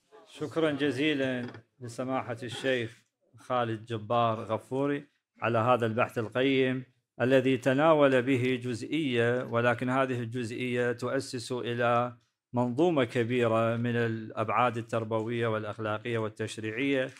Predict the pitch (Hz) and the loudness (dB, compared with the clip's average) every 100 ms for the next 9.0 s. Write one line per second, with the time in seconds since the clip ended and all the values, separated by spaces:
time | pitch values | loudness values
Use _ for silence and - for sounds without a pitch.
0 | - - 123 117 139 135 120 120 113 117 | -14 -6 -4 0 2 4 2 -2 -4 -6
1 | - 113 117 113 104 107 110 - 104 113 | -8 -6 -4 -4 -4 -6 -8 -14 -12 -12
2 | 110 113 107 107 104 107 _ _ _ - | -8 -6 -6 -6 -10 -12 _ _ _ -8
3 | 101 101 107 104 - 101 - 113 104 - | -4 -4 -6 -12 -10 -10 -4 -4 -4 -8
4 | 107 - 107 104 - 92 - 82 _ _ | -12 -6 -2 -2 -4 -14 -14 -18 _ _
5 | _ _ _ _ _ _ _ - 131 139 | _ _ _ _ _ _ _ -2 2 2
6 | 185 175 - 147 147 147 151 - - 113 | 2 0 -2 -2 0 0 -2 -6 -10 -6
7 | 117 123 123 120 139 143 - 143 175 123 | -4 -4 -4 0 4 2 2 -2 -2 0
8 | 104 107 135 - _ 110 110 107 123 - | 0 0 -4 -12 _ -2 2 4 2 2